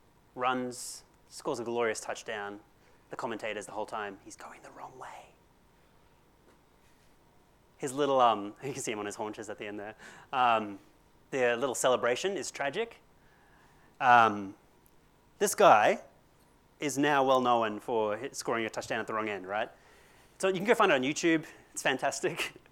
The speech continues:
<laughs> It'll make you smile, make you cry. This guy was zealous. <laughs> He was zealous, he ran hard,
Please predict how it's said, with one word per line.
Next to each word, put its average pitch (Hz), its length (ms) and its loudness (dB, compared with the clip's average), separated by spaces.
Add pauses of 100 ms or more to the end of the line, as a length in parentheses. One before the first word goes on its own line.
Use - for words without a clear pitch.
(220)
<laughs> - 380 -20
It'll 135 120 -4
make 139 100 -2
you 127 60 -6
smile, 110 300 2
make 113 160 -2
you - 60 -20
cry. 101 340 -4 (1600)
This 190 120 -4
guy - 140 6
was 143 140 2
zealous. 110 500 -4 (600)
<laughs> - 60 -16 (1040)
He 196 640 -4
was 151 240 -2
zealous, 143 500 4
he 180 120 -2
ran 156 280 0
hard, 127 440 -2